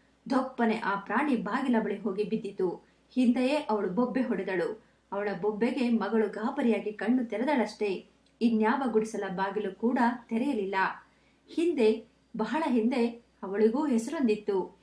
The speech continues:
ಅವಳು ಲಂಗ ತೊಟ್ಟು ನೀರಿನ ಹನಿಗಳೊಡನೆ ಚಿಮ್ಮಿದಾಗ, ಸೀರೆಯ ಸೆರಗನ್ನು ಮೊದಲ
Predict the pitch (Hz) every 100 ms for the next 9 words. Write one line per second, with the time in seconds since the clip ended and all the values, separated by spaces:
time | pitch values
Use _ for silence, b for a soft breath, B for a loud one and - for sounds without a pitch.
0 | _ 202 208 196 202 285 247 214 202 202
1 | 202 233 294 220 214 226 220 247 214 185
2 | 202 214 - 208 214 208 254 247 262 B
3 | B B - - 381 392 254 240 220 208
4 | 208 208 196 208